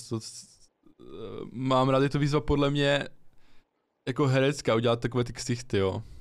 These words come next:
Protože o tom je TikTok. I o tom. Dneska vám můžu prozradit, o čem se bude bavit. Jo, mám tady ty témata připravené. Je to třeba David Dvořák v U F C,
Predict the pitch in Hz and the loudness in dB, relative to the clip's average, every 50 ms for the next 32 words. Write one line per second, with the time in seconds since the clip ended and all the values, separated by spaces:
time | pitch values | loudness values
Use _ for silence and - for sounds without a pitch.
0 | - - - - - - 117 113 127 120 - - - - 123 120 120 120 117 117 | -18 -16 -16 -12 -6 -6 -2 0 0 0 0 -2 -2 0 0 0 0 -2 -4 -6
1 | - - 98 - - - - - - - - - - - _ _ - 123 117 104 | -4 -4 -4 -4 -6 -14 -14 -14 -14 -16 -20 -20 -20 -20 _ _ -8 -8 -6 -6
2 | 110 - - 98 - 117 - _ _ _ _ _ _ _ _ _ _ _ _ _ | -6 -8 -8 -10 -12 -12 -16 _ _ _ _ _ _ _ _ _ _ _ _ _
3 | _ _ _ - - - - _ _ _ _ _ _ _ _ _ _ _ _ _ | _ _ _ -20 -20 -20 -20 _ _ _ _ _ _ _ _ _ _ _ _ _
4 | _ _ _ _ _ _ _ _ _ _ _ _ _ _ - - 123 120 131 127 | _ _ _ _ _ _ _ _ _ _ _ _ _ _ -4 -2 0 0 0 0
5 | - 143 135 - - _ - 127 131 135 143 139 143 147 - 131 127 139 135 135 | 0 0 0 -2 -4 _ -4 -2 -2 -2 -2 -2 -4 -2 -2 -2 0 0 -2 -2
6 | - - - - 135 131 156 143 147 147 127 117 107 104 104 127 156 - - - | -2 -4 -4 -4 -2 -2 0 0 0 0 0 0 0 2 2 0 -2 -4 -10 -20
7 | - - - - - - - - - - - - 110 113 131 151 - - - - | -20 -20 -20 -18 -16 -14 -14 -14 -14 -8 -4 0 0 2 0 0 -4 -10 -18 -14
8 | - - 113 110 120 117 117 117 117 123 117 117 - 117 - - - 110 110 110 | -10 -6 -4 -2 -2 -2 -2 -2 -2 0 0 0 0 -2 -4 -6 -6 -2 0 0
9 | 113 113 120 127 147 - - - - _ _ _ _ _ _ _ _ _ _ _ | 0 0 -2 -4 -6 -10 -16 -20 -20 _ _ _ _ _ _ _ _ _ _ _
10 | - - 113 113 110 - 127 117 107 98 95 95 104 107 120 127 120 120 123 123 | -2 2 2 2 2 2 0 2 2 2 0 2 0 2 2 2 2 2 0 2
11 | 120 127 113 113 117 - 117 120 113 110 - - - - 104 104 | 2 2 0 0 0 0 2 2 2 2 0 -4 -6 -6 -6 -6